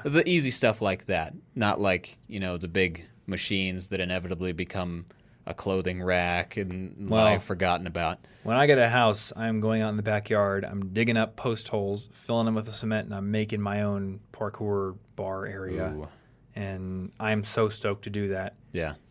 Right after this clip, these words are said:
Speaker 2: Uh, and I, I also wanna build a skate ramp, but that's
Speaker 1: That'd be really cool,
Speaker 2: this is far in the
Speaker 1: but
Speaker 2: future.
Speaker 1: unrelated, mildly.
Speaker 2: <laughs>
Speaker 1: Related mildly, though.
Speaker 2: Um, I al-, I also have an Indo board,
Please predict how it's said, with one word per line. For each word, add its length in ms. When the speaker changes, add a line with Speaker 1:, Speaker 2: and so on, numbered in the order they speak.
Speaker 2:
Uh, 640
and 200
I, 140
I 360
also 240
wanna 180
build 180
a 40
skate 280
ramp, 240
but 80
that's 340
Speaker 1:
That'd 160
be 100
really 200
cool, 180
Speaker 2:
this 100
is 120
far 280
in 80
the 60
Speaker 1:
but 60
Speaker 2:
future. 440
Speaker 1:
unrelated, 600
mildly. 400
Speaker 2:
<laughs> 340
Speaker 1:
Related 380
mildly, 360
though. 200
Speaker 2:
Um, 340
I 60
al-, 220
I 80
also 220
have 80
an 80
Indo 300
board, 380